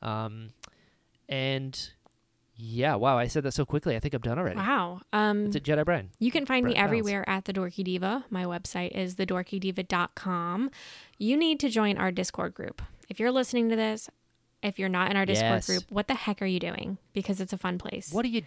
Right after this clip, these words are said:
Speaker 1: doing?
Speaker 2: What are you doing?
Speaker 1: Yeah.
Speaker 2: Um,
Speaker 1: Do you wanna milk a bar or not?
Speaker 2: Yeah. So if you wanna join, just get in touch with
Speaker 1: God.
Speaker 2: one of us online, and we'll send you a little link to join,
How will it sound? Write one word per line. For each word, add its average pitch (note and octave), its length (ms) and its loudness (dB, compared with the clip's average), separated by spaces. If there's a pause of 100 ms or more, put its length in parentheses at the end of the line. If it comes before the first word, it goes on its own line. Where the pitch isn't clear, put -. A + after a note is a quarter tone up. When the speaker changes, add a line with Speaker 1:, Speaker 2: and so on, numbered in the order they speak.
Speaker 1:
doing? E3 260 6
Speaker 2:
What C#4 80 6
are D#4+ 40 4
you D#4+ 280 0
doing? A#3+ 560 2
Speaker 1:
Yeah. G3+ 500 2 (340)
Speaker 2:
Um, A3+ 180 0
Speaker 1:
Do A3+ 60 4
you B3+ 100 6
wanna C4 360 6
milk A3+ 300 4
a A#3 60 6
bar F3+ 300 6
or G3 40 0
not? A#3 320 4
Speaker 2:
Yeah. A3 320 0 (100)
So A#3 160 -2
if A3 100 -2
you A#3+ 60 -4
wanna C#4+ 160 0
join, G3 400 0
just G#3+ 180 -6
get B3 120 0
in A#3+ 80 -2
touch A#3+ 160 -2
with A#3+ 100 -6
Speaker 1:
God. - 60 -14
Speaker 2:
one G#3 100 0
of G3+ 100 -2
us G#3+ 140 -4
online, F3+ 480 -2
and F3+ 140 -6
we'll F#3 80 -4
send F#3+ 260 -6
you F#3+ 100 -4
a - 40 -6
little A#3+ 260 -2
link G3+ 480 -2
to - 120 -6
join, F#3+ 440 -2